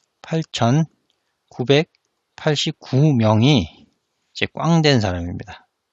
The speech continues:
그쵸? 그 사람들은 오천 원을 잃게 되는 거죠. 예, 그래서 여기 에이아이를, 예, 예, 가-, 가져갈 수 있는 금액을 다 더하게 되면 이게 마이너스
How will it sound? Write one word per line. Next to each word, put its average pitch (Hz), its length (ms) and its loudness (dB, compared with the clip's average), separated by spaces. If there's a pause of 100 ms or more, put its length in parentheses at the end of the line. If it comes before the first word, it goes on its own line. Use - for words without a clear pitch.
(280)
그쵸? - 260 -8 (120)
그 - 100 -2
사람들은 139 540 2 (640)
오천 135 280 0
원을 135 260 2
잃게 123 320 -4
되는 95 260 -2
거죠. - 300 -12 (240)
예, 117 160 -6
그래서 139 380 -2 (440)
여기 120 220 -6
에이아이를, 131 720 2 (460)
예, 90 260 -10 (1120)
예, 90 200 -4
가-, - 160 -2 (440)
가져갈 123 380 0
수 117 140 -2
있는 110 100 2
금액을 110 440 -2
다 123 420 -4 (280)
더하게 110 320 -2
되면 101 340 0 (500)
이게 127 480 0
마이너스 131 760 -2